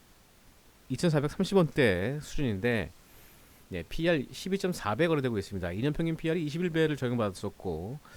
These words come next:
자, 피비알 보면 현 주가 수준이 피비알 일 점 육 팔 배 수준입니다. 이 년 평균 피비알 이 점 일 배 적용했을 때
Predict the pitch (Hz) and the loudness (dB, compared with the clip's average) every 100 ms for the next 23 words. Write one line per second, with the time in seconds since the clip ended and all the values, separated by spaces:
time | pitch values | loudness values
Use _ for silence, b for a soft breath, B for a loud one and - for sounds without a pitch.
0 | 95 B B - 98 - 165 185 185 156 | -20 B B -6 -6 -2 4 4 6 6
1 | 151 117 117 165 170 - 170 165 - - | 6 4 2 0 -4 -4 -4 -4 -6 -2
2 | 139 135 139 151 - 165 165 151 160 151 | 0 0 -2 -4 -2 0 0 0 -2 -2
3 | 117 143 131 123 - 107 92 87 82 80 | 2 2 2 -2 -2 -2 -2 -2 -4 -4
4 | 101 117 123 123 120 123 135 120 113 131 | -4 2 2 2 0 0 0 -2 -2 0
5 | 123 123 117 117 95 90 123 110 | 0 0 0 0 -4 -4 -2 -2